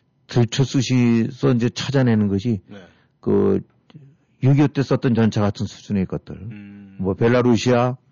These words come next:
Speaker 1: 아, 벨라-, 벨라시아?
Speaker 2: 예.
Speaker 1: 예. 아, 벨라루시아 이
Speaker 2: 예.
Speaker 1: 자꾸 나라
Speaker 2: 네.
Speaker 1: 이름이 헷갈립니다만.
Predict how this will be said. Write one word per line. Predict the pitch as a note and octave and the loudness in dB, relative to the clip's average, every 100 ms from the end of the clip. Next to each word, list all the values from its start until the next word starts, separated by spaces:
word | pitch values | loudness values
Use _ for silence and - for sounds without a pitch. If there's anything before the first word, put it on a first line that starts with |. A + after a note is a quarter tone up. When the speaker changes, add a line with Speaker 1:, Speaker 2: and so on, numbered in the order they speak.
| _ _ | _ _
Speaker 1:
아, | G#2 | -4
벨라-, | - G#2+ G#2 F#2+ | 0 2 2 0
벨라시아? | - A2 G2 - C#3+ - - | 0 2 0 -2 -6 -6 -18
Speaker 2:
예. | G#2 F2 _ | -20 -20 _
Speaker 1:
예. | G2 D#2+ D2 - F2+ - _ _ _ _ | -4 -2 -6 -16 -18 -20 _ _ _ _
아, | F#2+ | -2
벨라루시아 | F2+ A#2 G#2 G2+ F2 | 0 2 2 0 -2
이 | F2 | -2
Speaker 2:
예. | |
Speaker 1:
자꾸 | F2 F#2+ F#2+ | -4 -6 -2
나라 | F2 E2+ - | -2 -2 -4
Speaker 2:
네. | F#2+ | -4
Speaker 1:
이름이 | F#2 E2+ | -2 -4
헷갈립니다만. | E2 G#2 E2+ D#2 D#2 E2 | -6 -6 -6 -6 -10 -12